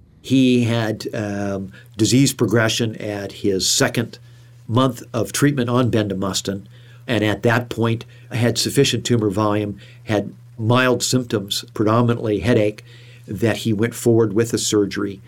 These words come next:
And following recovery from surgery, and with a delay of four weeks to allow proper wound healing,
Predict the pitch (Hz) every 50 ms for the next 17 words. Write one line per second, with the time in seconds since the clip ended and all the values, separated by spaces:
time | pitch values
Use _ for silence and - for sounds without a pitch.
0 | - - - - - - 120 104 92 - - 127 131 127 127 127 113 113 110 107
1 | 107 - - 95 95 - - 120 117 104 107 104 92 - - 143 151 143 135 -
2 | 113 107 98 80 - 104 101 101 101 - - - - - - - - - - 123
3 | 104 98 92 95 92 - - 104 107 101 - - 107 95 92 87 110 107 117 120
4 | 120 120 120 113 110 98 - - - 123 120 110 107 117 127 123 - - - 104
5 | 101 104 104 104 104 104 - 117 113 110 - - 101 101 117 147 160 143 120 117
6 | 117 107 95 104 107 104